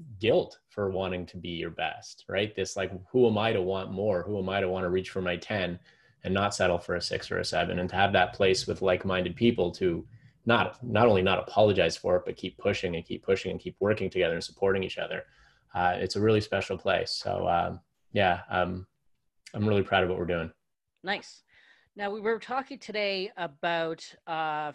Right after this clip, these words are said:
Speaker 2: finding new stuff to do. Ju-, I was doing this because during the pandemic, um, I was locked down. I was getting all this anxiety. And then I found that I started painting some more,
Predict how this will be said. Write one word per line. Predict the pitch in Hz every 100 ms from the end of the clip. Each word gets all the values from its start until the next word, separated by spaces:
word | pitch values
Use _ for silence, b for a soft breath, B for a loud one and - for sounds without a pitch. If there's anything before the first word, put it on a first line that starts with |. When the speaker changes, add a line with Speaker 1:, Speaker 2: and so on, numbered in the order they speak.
| _
Speaker 2:
finding | 190 233 240 208
new | 170 185
stuff | - 156 -
to | 143
do. | 131 120 -
Ju-, | 160
I | 196 165
was | 160 147 151 _ -
doing | 180 214 175
this | 151 -
because | 156 165 151 - b b b b -
during | 185 208
the | 220
pandemic, | 190 175 165 165 165 - - -
um, | 151 147 147 139 143 156
I | 139 156
was | 165 160
locked | 156 156 -
down. | 165 165 160 160 160 180
I | 147 143 156 160
was | 160 147
getting | - 165 156
all | 156 165
this | 156 175
anxiety. | 143 151 147 147 147 147 147 _ b b b b
And | 170 170 160
then | 165 170 175 165
I | 165
found | - 165 160 160 160 156 -
that | 143 143 - 143
I | 151
started | 156 - 147 143 -
painting | 160 151 - 143
some | 131 139 120
more, | 113 107 110